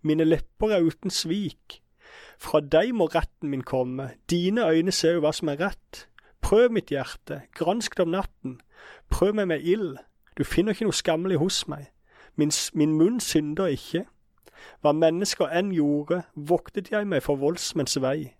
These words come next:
etter ditt ord. Stødig gikk jeg i dine spor, føttene vaklet ikke. Eller førtifire. Vi har ikke glemt deg og ikke sveket din pakt. Vårt hjerte har ikke vendt seg bort, våre føtter har ikke bøyd av fra din vei.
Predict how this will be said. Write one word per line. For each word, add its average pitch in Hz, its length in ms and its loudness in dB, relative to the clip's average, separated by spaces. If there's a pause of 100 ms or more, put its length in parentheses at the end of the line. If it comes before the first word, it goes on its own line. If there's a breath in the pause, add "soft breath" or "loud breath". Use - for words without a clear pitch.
(120)
etter 139 160 -2
ditt 165 340 -6
ord. 139 380 -6 (500 loud breath)
Stødig 165 680 2
gikk 185 260 0
jeg 175 100 0
i 147 80 -2
dine 147 240 2
spor, 139 640 -4
føttene 208 680 -4
vaklet - 460 -4
ikke. - 380 -14 (1600 soft breath)
Eller 143 120 0
førtifire. 135 760 -6 (300 loud breath)
Vi 147 80 2
har 147 60 6
ikke 220 240 -2
glemt 190 320 0
deg 170 160 4
og 139 120 2
ikke 220 120 -2
sveket - 480 0
din 151 140 -2
pakt. - 500 -6 (380 soft breath)
Vårt - 240 -2
hjerte 156 360 2
har 196 80 -2
ikke 220 160 -4
vendt 214 160 -2
seg 156 160 0
bort, - 460 -6 (340 loud breath)
våre 143 160 4
føtter - 560 -2 (240 soft breath)
har 151 160 -2
ikke 175 240 -2
bøyd 170 200 0
av 156 260 -2
fra - 100 -2
din 139 280 -2
vei. 131 300 -6